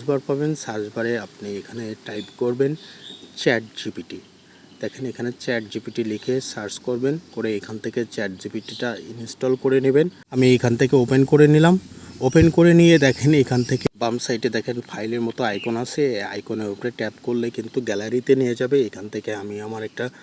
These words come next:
ছবি দিয়েও কিন্তু, ও দেখেন, ট্যাপ করলে এখান থেকে ক্যামেরা, ফটোজ এবং ফাইল, এখান থেকে কিন্তু আমার একটা ছবি দিয়েও কিন্তু আমি চাইলে থাম্বনেল তৈরি করে নিতে পারবো। যদি আপনি চান আপনার ছবি দিয়ে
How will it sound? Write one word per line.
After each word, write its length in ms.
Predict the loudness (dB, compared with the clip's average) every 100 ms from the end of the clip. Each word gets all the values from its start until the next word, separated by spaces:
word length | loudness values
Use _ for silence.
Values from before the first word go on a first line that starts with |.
| -20 -20 -16 -2
ছবি 280 | 2 2 2
দিয়েও 300 | 4 6 6
কিন্তু, 480 | 4 0 4 4 2 0 _ _ _ _ _
ও 260 | -4 -2 -2
দেখেন, 260 | -4 -4 -2
ট্যাপ 180 | -2 -4 _
করলে 280 | 0 0
এখান 180 | -2 -4
থেকে 240 | -6 -4 -2
ক্যামেরা, 520 | 0 2 2 2 0 -4
ফটোজ 460 | -6 -4 -2 -2
এবং 260 | -2 2 0 0
ফাইল, 320 | -4 -4 -4 -10 -18 -8
এখান 240 | -6 -2 -2
থেকে 240 | -2 -2
কিন্তু 300 | 0 0 2
আমার 320 | 0 -2 -2 -4
একটা 240 | -4 -6 -8
ছবি 220 | -10 -6 -4
দিয়েও 280 | 0 2 2
কিন্তু 360 | 0 -2 -2
আমি 200 | -2 -4
চাইলে 380 | -4 -2 2 2
থাম্বনেল 380 | 0 -4 -4 2
তৈরি 280 | 4 4 4
করে 200 | 4 4
নিতে 240 | 2 2
পারবো। 400 | 2 2 4 2 0 -16 -20 -20 -16 -8
যদি 240 | 0 2
আপনি 320 | 2 0 0
চান 340 | 0 0 0 -2
আপনার 340 | -4 -6 -10 -10
ছবি 200 | -6 -4 -4
দিয়ে 400 | 2 6 6